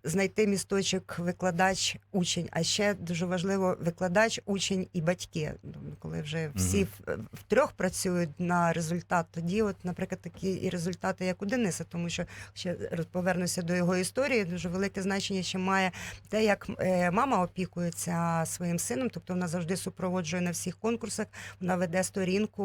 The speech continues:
Speaker 1: вона, е, в-, веде його історію.
Speaker 2: Ну,
Speaker 1: От.
Speaker 2: треба сказати для наших глядачів і слухачів, що навіть зараз, коли ми сидимо в студії, зараз мама також опікується.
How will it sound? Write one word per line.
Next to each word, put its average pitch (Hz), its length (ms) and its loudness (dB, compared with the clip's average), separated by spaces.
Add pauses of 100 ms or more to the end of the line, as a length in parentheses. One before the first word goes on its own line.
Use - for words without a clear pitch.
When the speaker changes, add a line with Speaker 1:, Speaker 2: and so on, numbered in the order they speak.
(160)
Speaker 1:
вона, 175 720 2
е, - 20 -2 (200)
в-, 160 500 -4
веде 190 240 4
його 185 180 2
історію. 202 360 2 (800)
Speaker 2:
Ну, 127 120 6
Speaker 1:
От. 127 80 6
Speaker 2:
треба 120 220 6
сказати 117 420 4
для 98 140 4
наших 90 280 2
глядачів 90 400 2
і 85 40 2
слухачів, 90 480 0
що 92 220 0
навіть 92 300 2
зараз, 82 300 4
коли 80 180 0
ми 78 100 2
сидимо 80 320 0
в 78 60 0
студії, 135 340 0
зараз 87 300 2
мама 92 220 2
також 82 320 -2
опікується. 92 520 0